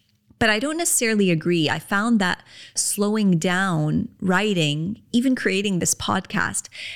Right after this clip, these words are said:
has taken me on a journey of introspection that has led me somewhere that I didn't necessarily expect. I found that introspection and writing have shown me that in my pursuit of life, I've actually already been living.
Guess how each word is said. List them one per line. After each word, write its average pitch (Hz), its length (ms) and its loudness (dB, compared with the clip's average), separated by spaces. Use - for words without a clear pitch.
has 214 160 0
taken 320 280 0
me 269 120 2
on 202 140 2
a 180 60 4
journey 185 400 2
of 160 80 -4
introspection 185 880 0
that - 80 -4
has 185 220 -4
led 196 220 0
me 247 120 2
somewhere 202 560 0
that 185 160 -2
I 175 80 0
didn't 202 240 -2
necessarily 165 580 0
expect. - 640 -8
I 202 80 0
found 214 300 0
that - 140 -4
introspection 196 680 -2
and 165 220 0
writing 165 520 0
have 202 180 0
shown 220 500 4
me 165 180 4
that 156 200 -2
in 196 100 2
my 180 140 0
pursuit 233 760 -2
of 165 240 -2
life, 165 600 -2
I've 190 200 0
actually 214 640 0
already 170 400 2
been 156 500 0
living. 160 460 -4